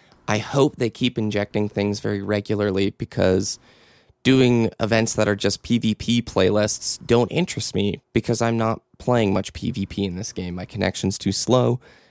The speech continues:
That's not the route I really wanna go. So let's just hope that,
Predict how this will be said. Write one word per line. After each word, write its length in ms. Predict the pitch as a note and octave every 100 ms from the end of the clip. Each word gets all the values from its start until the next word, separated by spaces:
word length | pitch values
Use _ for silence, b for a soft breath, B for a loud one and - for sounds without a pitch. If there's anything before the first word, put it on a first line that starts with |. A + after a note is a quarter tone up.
| b
That's 220 | G#2+ -
not 180 | G#2 G#2
the 80 | G2
route 260 | G#2 G2 -
I 60 | G2
really 240 | G2 G2+
wanna 220 | F#2+ G2
go. 340 | F#2+ G2+ - - b b b b -
So 140 | A2
let's 220 | A2+ C#3
just 240 | E3 C#3 -
hope 440 | E3 D3 - - - b b _
that, 260 | G2 G2